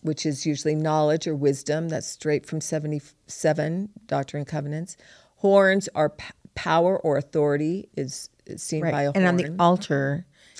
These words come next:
Speaker 2: there were four horns, and so it was really also priesthood. There's that priesthood piece to it.
Speaker 1: Right, and temple piece to it.
Speaker 2: Right.
Speaker 1: We have the wings, which is motion or speed. White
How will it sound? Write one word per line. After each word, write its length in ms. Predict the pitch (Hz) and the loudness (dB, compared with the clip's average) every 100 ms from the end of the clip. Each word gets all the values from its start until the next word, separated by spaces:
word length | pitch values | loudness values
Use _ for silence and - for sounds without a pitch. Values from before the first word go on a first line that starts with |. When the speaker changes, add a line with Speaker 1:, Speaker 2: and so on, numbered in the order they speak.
| - | 0
Speaker 2:
there 80 | 175 | 4
were 100 | 165 | 4
four 420 | - - 180 175 | 2 4 6 6
horns, 600 | 160 - 160 127 113 - | 2 0 2 2 -2 -4
and 100 | 165 | -6
so 200 | 147 151 | -2 0
it 100 | 147 | 0
was 220 | 160 165 | 0 -4
really 540 | 160 151 143 139 139 - 147 | 0 0 2 0 -2 -6 -4
also 260 | 151 - | -4 -4
priesthood. 500 | 180 - 120 - - - | -10 -8 -8 -6 -10 -8
There's 160 | 139 | -6
that 180 | - - | -6 -10
priesthood 420 | - 131 - - | -8 -8 -8 -16
piece 260 | - - - | -14 -18 -16
to 140 | - | -14
it. 140 | - - - | -14 -12 -6
Speaker 1:
Right, 440 | 156 160 - - | -4 -4 -6 -8
and 160 | - 160 | -4 -4
temple 440 | - 160 135 127 143 - | -4 -6 -6 -6 -10 -12
piece 260 | 143 135 - | -8 -8 -8
to 140 | 139 | -8
it. 160 | 131 - - | -8 -10 -12
Speaker 2:
Right. 160 | 135 117 _ - | -10 -10 _ -2
Speaker 1:
We 120 | 170 | 4
have 240 | 185 156 | 4 4
the 80 | 156 | 2
wings, 560 | 151 180 185 190 196 - | 4 4 4 2 -2 -2
which 200 | 156 - | -2 -2
is 180 | 135 - | -4 -2
motion 460 | 151 160 160 165 | 2 2 2 -2
or 120 | 160 | -2
speed. 680 | 147 - 160 156 147 143 151 - | -4 -4 0 2 2 0 -2 -10
White 680 | - 131 135 165 247 - - | -8 0 2 2 0 -6 -10